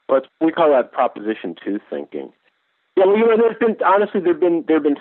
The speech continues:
several sort of flavors of response or criticism that I received from people who would consider themselves to be members of the animal community.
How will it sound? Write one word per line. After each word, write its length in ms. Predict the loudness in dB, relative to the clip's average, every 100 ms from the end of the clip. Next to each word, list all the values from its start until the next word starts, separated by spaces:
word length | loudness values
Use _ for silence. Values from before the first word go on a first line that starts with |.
| -2
several 380 | 0 2 0 0 0
sort 160 | 0
of 80 | 0 -4 -2
flavors 520 | 2 2 2 -2 -4
of 160 | -6 -4
response 680 | -4 -6 -4 0 0 0 -4
or 60 | -14
criticism 560 | -8 -4 -4 -4 -6
that 100 | -6
I 40 | -8
received 480 | -10 -8 -4 -4
from 180 | -2 -6
people 520 | -6 -8 -6 -4 -6 -10
who 160 | -6 -4
would 200 | -2 -4
consider 460 | -8 -8 -2 0 0
themselves 540 | -2 -2 0 0 0
to 80 | -4
be 80 | -4
members 320 | -2 -2 -6
of 60 | -6
the 160 | -4
animal 320 | -2 -2 -2 -4
community. 600 | -6 -8 -6 -6 -8